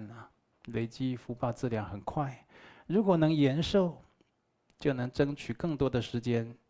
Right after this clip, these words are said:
修持往生净土的法门。哦，所以能够延寿，争取更多的时间修持往生净土的法门。怎么说呢？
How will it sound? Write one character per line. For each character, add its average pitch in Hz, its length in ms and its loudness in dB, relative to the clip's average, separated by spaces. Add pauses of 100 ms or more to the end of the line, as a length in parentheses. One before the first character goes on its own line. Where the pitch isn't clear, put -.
(240)
修 131 260 4
持 - 240 -2
往 101 240 2
生 117 220 -4
净 120 160 -4
土 104 160 -8
的 98 100 -6
法 95 220 -6
门。 107 260 -14 (380)
哦， 139 360 -4
所 165 80 -6
以 127 380 -2
能 131 120 -6
够 151 160 2
延 127 220 0
寿， 151 340 0 (600)
争 165 180 0
取 127 140 -2
更 160 200 -4
多 135 140 2
的 127 100 0
时 117 220 -6
间 120 220 -2
修 127 160 0
持 117 180 -2
往 104 220 -2
生 107 160 -4
净 117 160 -6
土 107 100 -4
的 104 120 -4
法 101 180 -4
门。 98 260 -12
怎 - 100 -16
么 117 120 -10
说 131 260 -4
呢？ 123 240 -8